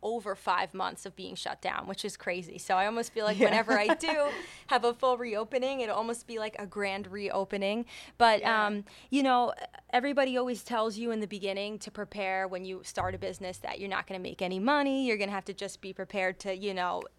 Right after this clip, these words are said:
Speaker 1: do what you can to get by until you get rolling. And our first month open, we broke even, which is also better than what people tell you you're gonna
Speaker 2: Wow,
Speaker 1: do. I
Speaker 2: that's
Speaker 1: was like,
Speaker 2: awesome.
Speaker 1: "This is amazing." And then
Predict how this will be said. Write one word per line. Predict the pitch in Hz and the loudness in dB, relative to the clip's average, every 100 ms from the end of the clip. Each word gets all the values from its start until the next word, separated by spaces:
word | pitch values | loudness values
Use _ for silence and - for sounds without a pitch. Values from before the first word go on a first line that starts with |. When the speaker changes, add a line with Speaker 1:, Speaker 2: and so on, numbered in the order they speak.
| - - - - | -20 -20 -18 -6
Speaker 1:
do | 254 | 0
what | 240 | 0
you | 220 | 0
can | - 226 220 | -4 -2 -2
to | 208 | 0
get | 196 190 | -2 2
by | 214 214 | 2 2
until | 202 202 208 | 0 -4 -8
you | 190 | -4
get | 190 - | -4 0
rolling. | 190 190 220 247 247 - - - | 0 0 -2 -6 -10 -20 -16 -4
And | 220 208 214 - - - | -2 -2 -6 -10 -6 0
our | 254 | 0
first | - 302 - | 0 -4 0
month | 269 262 220 | 0 0 0
open, | 226 233 294 269 | -2 -2 -2 -2
we | 226 220 208 - | -4 -4 -6 -6
broke | 226 214 247 - | -2 -2 -2 -8
even, | 220 214 180 175 208 | -12 -8 -6 -6 -6
which | 202 196 | -8 -6
is | 202 | -4
also | - 208 - | -2 -2 -2
better | 269 240 226 | 0 0 0
than | 208 196 | -4 -4
what | 180 - | -4 -6
people | 190 196 | -8 -8
tell | - 185 | -4 -2
you | 180 214 | 0 -2
you're | 214 196 | -2 2
gonna | 240 240 | 4 6
Speaker 2:
Wow, | - | 6
Speaker 1:
do. | |
I | 302 | 8
Speaker 2:
that's | 190 214 233 | 8 8 6
Speaker 1:
was | 226 | 4
like, | 214 | 0
Speaker 2:
awesome. | 226 196 185 | -2 -4 -2
Speaker 1:
"This | 392 392 | -2 0
is | 392 | 0
amazing." | 370 277 226 214 202 | 2 2 2 0 0
And | 240 | 2
then | 247 247 | 6 6